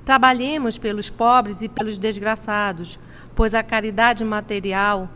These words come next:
tão fácil de ser praticada, nos levará ao conhecimento da caridade moral que nos transformará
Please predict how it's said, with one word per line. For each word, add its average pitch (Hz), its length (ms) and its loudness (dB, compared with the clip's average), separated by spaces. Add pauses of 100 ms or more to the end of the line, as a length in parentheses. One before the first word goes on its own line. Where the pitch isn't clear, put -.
(260)
tão 330 220 0
fácil 277 500 -4
de 190 80 -8
ser 226 240 -4
praticada, 208 840 -2 (480)
nos 233 220 0
levará 269 480 4
ao 269 140 2
conhecimento 240 800 -4
da 214 160 -2
caridade 214 580 -2
moral 196 720 0
que 247 100 -8
nos 247 220 -2
transformará 247 880 -2